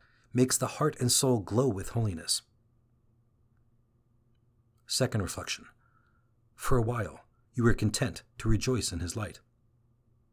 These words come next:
The not-so-distant death of Pope Saint John Paul the Second demonstrates the attractive force of holiness as lived by the saints.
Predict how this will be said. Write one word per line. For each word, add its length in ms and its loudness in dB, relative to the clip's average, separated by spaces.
The 120 2
not-so-distant 840 0
death 260 -2
of 140 -10
Pope 160 0
Saint 200 0
John 160 -2
Paul 180 -6
the 100 -6
Second 400 -4
demonstrates 560 4
the 120 2
attractive 440 -2
force 320 2
of 100 -8
holiness 500 -2
as 180 -2
lived 280 -2
by 100 -6
the 80 -10
saints. 400 -4